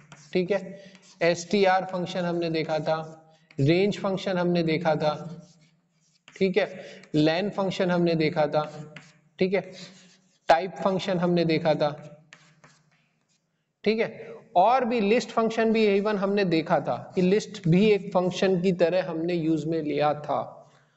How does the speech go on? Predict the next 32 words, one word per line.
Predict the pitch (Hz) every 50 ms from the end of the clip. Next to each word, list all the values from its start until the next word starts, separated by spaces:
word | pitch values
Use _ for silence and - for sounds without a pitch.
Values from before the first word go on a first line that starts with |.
| _ _ _ _ _ _ _ _ -
अब | 151 151
आप | 160 165 160 165 160 143
याद | 151 151 160 175 175 175
नहीं | 185 180 180 180
आ | 180 180
रहा | 180 175
आपको, | 175 175 - - 180
बड़ी | 160 156 151 160 170 165 - - - - - _ _ _ _ _ _ _ _ _ _ _ _ _ -
दुख | 139 135 175 - 175 -
की | - 180
बात | 160 156 156 156 - -
है। | 143 -
हम्म, | - - - - - - - _ _ _ _ _ 143 127 123 120 123 - - _ _ _
if | 277 262 - 277
function | - 214 208 202 - 208 175
नहीं | 160 147 139 123
होता | 117 107 - 117
है, | 117
ठीक | 123 - 202 190
है? | 170
हाँ, | 175 143 - - -
एसक्यूआरटी | 175 202 196 196 - - 220 208 185 180 170 156 180
function | 170 - 147 143 - - 131
होता | - 113 -
है, | 151
ठीक | 175 262 294
है? | 320 - -
if | 262 262 269 269
function | - 233 247 233 - - 240 226
नहीं | 202 160
होता | 135 123 135 135
बेटा। | 139 139 143 -